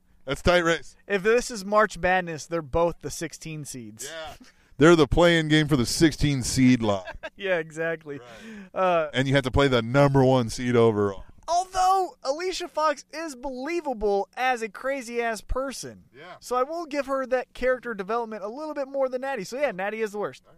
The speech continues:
Speaker 1: At bartender underscore all W C, I normally wouldn't point this out, but did you see the lady in the black pounding in the barrier for Roman? Hashtag damn. Hashtag tweet the table.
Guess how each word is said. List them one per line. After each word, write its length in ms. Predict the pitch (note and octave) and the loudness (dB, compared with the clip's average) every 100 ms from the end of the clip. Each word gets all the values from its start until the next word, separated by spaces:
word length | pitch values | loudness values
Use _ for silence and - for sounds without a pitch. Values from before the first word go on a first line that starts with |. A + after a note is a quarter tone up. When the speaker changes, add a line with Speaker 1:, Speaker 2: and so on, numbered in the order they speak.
| _ - - B2 - | _ -20 -16 -6 2
Speaker 1:
At 260 | E3+ C3+ | 2 4
bartender 520 | C#3+ E3+ F3+ F3+ F3+ E3+ | 4 4 0 -4 -4 -4
underscore 400 | E3+ - F3 C#3+ | -6 -4 -2 -2
all 160 | D3 | -4
W 280 | D3+ D3 C3+ | -6 -10 -10
C, 320 | - D3 D3+ | -6 -4 -2
I 120 | C3+ C#3+ | 0 0
normally 360 | C#3+ A#3+ C#4 | 2 2 2
wouldn't 260 | D#3 D#3 B2 | 2 2 2
point 200 | C3+ B2 | 0 -2
this 200 | G2+ A#2 | -6 -6
out, 260 | G#2+ E2+ | -6 -6
but 160 | F#2+ F2+ | -8 -10
did 220 | F#2 F2+ | -14 -14
you 180 | F2+ A#3 | -10 -8
see 160 | - D4+ | -6 -6
the 100 | F3 | -4
lady 280 | G#2+ D#3 | -4 -6
in 100 | F3 | -8
the 60 | A2+ | -10
black 400 | F#2+ G2 E3 - _ _ _ _ | -8 -8 -8 -12 _ _ _ _
pounding 440 | - C3+ D#3+ G3 | -2 0 -4 -8
in 140 | G#3 B2+ | -10 -8
the 80 | A2 | -4
barrier 300 | A2+ C#3 D#3 | -4 -4 -6
for 160 | B2 | -4
Roman? 340 | G#2+ B2 D#3+ F3+ _ _ _ _ | -4 -4 -8 -14 _ _ _ _
Hashtag 380 | A#2+ B2+ B2+ B2+ - | -14 -12 -8 -10 -2
damn. 280 | G4+ D#4 A2+ - - _ _ | 4 4 2 -6 -20 _ _
Hashtag 360 | G2 - G#2 G2 | -16 -14 -16 -16
tweet 180 | G#2 F#2+ | -16 -16
the 60 | |
table. 160 | - | -20